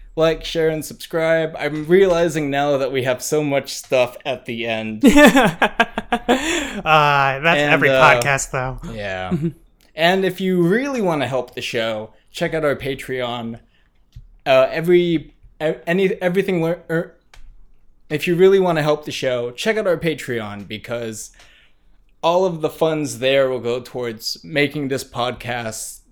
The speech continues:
Speaker 1: making more comics, making more magic.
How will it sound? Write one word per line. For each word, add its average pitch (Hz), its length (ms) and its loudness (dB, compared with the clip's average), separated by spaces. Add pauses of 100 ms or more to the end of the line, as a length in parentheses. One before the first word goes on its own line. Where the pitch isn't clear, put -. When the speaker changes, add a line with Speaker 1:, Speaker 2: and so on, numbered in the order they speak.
(120)
Speaker 1:
making 139 380 -4
more 120 200 -4
comics, 117 720 -12
making 127 380 -6
more 120 220 -6
magic. 113 760 -10